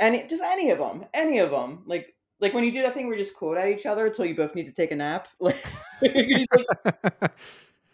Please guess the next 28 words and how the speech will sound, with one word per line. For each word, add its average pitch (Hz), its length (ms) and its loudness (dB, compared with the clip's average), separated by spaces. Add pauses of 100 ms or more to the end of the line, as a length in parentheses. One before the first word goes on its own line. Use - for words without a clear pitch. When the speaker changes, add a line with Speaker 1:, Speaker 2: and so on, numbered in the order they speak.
(640)
Speaker 2:
I, 156 140 2
I 170 140 4
can't 254 260 2
say - 180 0
I 226 60 6
have 180 220 4
it 160 80 0
with 147 180 2
this 131 220 6
film. 139 260 4
Like 123 160 0
I 123 80 2
said, 127 260 6
Speaker 1:
Mm-hmm. 123 180 6
Speaker 2:
I, 117 60 2
I - 20 4
haven't 117 280 0
seen 123 240 0
it 120 100 4
in 113 120 0
some 113 240 2
time 110 260 2
since 110 220 -4
I, 110 160 2
I 107 160 -2
did, 110 300 4
Speaker 1:
Okay. 113 240 -2
Speaker 2:
uh, 101 420 0